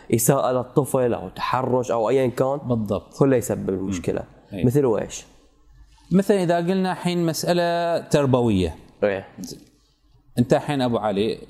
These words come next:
Speaker 2: لو نجيب واحد طفل توه مولود، من ما يولد، زين،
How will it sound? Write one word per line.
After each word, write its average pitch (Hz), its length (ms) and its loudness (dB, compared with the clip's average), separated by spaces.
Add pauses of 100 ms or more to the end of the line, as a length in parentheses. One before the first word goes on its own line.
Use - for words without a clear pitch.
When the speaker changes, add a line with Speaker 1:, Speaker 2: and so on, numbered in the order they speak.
Speaker 2:
لو 120 200 4
نجيب 123 440 0
واحد 131 460 -2 (200)
طفل 113 400 0 (140)
توه 139 220 2
مولود، 104 480 2 (420)
من 190 280 4
ما 175 420 0
يولد، 151 540 2 (760)
زين، 127 320 0